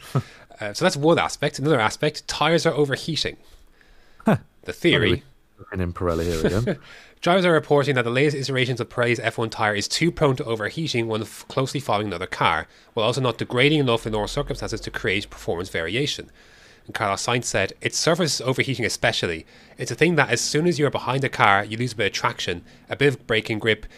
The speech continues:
Speaker 2: you start slipping the tyre, and that extra slip means the, the next corner you have less grip, the next corner you have a bit less grip,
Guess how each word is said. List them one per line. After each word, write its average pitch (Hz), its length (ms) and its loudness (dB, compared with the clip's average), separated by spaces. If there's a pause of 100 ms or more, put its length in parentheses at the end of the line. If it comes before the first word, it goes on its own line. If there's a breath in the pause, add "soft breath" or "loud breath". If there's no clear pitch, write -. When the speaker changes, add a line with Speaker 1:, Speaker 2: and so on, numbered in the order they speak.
(140 loud breath)
Speaker 2:
you 104 80 -6
start 110 180 0
slipping 123 400 0
the 110 80 0
tyre, 92 460 0
and 104 80 -4
that 104 200 -2
extra - 220 -6
slip - 320 -2
means 101 260 -6
the, 113 100 -6 (140)
the 113 120 -4
next 127 200 -2
corner 120 220 0
you 107 80 0
have 95 80 -6
less 98 220 -2
grip, 104 320 -2 (320 soft breath)
the 98 80 -8
next 123 180 0
corner 113 240 0
you 104 80 0
have 95 80 -12
a - 20 -8
bit 92 120 -2
less 143 240 0
grip, - 260 -2